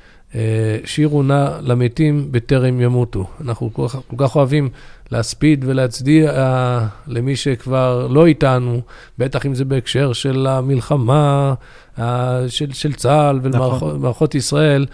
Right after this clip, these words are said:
Speaker 1: עד שאתה משקיע באלה שלא איתנו, יש אנשים שהם פה איתנו, הם יכולים לשבת לידך בבית המדרש, או לנסוע לידך באוטובוס, ו-,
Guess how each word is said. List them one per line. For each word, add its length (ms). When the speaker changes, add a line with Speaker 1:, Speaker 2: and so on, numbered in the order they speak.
Speaker 1:
עד 180
שאתה 180
משקיע 420
באלה 260
שלא 240
איתנו, 280
יש 180
אנשים 280
שהם 180
פה 180
איתנו, 800
הם 200
יכולים 260
לשבת 360
לידך 240
בבית 400
המדרש, 580
או 60
לנסוע 280
לידך 280
באוטובוס, 760
ו-, 120